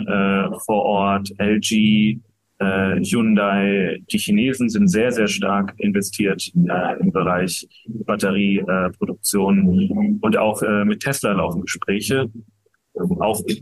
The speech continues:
um, über Autoproduktion von Elektroautos. Also da will Indonesien wirklich mit vorne mitspielen und die, die Voraussetzungen sind sehr, sehr gut. Ähm, wie gesagt, größter Nickelproduzent der Welt. Nickel ist ja eines der,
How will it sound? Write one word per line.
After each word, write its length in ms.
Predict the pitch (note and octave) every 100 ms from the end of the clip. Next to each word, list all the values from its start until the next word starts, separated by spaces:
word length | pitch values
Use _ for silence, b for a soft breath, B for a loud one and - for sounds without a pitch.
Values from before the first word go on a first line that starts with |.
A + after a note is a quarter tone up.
| - -
um, 300 | G#2+ G2+ -
über 220 | G#2+ G2+
Autoproduktion 720 | A2+ C#3 A#2 F#2+ - - - - - _ -
von 120 | F2
Elektroautos. 680 | F#2 F#2 F#2 - - - -
Also 160 | F#2 G2+
da 260 | G2+ A#2+
will 120 | A#2
Indonesien 440 | A2+ G#2+ A2+ G#2 G#2
wirklich 460 | A#2 B2 A2 - -
mit 400 | G2+ F2 F2 A#2
vorne 240 | - A#2+ A2+
mitspielen 400 | B2+ - C3 B2
und 160 | A2
die, 220 | A2 G#2+ G2
die 160 | G#2
Voraussetzungen 600 | G#2 F#2+ A2+ A#2 - G#2+
sind 120 | F2 F#2
sehr, 220 | G2 -
sehr 120 | G#2
gut. 400 | G3 A3 E3+ - - G2 G2 - - _ _ G2+
Ähm, 300 | F#2+ F2+ E2+
wie 120 | A2
gesagt, 400 | A2 G2+ A#2 -
größter 280 | A2+ G2+ G#2
Nickelproduzent 1120 | A#2 A#2+ C#3+ C#3+ C3+ - B2+ B2 - A#2 A2+
der 160 | G2+ F#2+
Welt. 420 | F#2+ C#3+ D3 A#2+
Nickel 320 | - A2+ A#2+ G2+
ist 160 | -
ja 80 | F#2+
eines 320 | F#2+ G2 F#2
der, 300 | F#2+ F#2+ F2+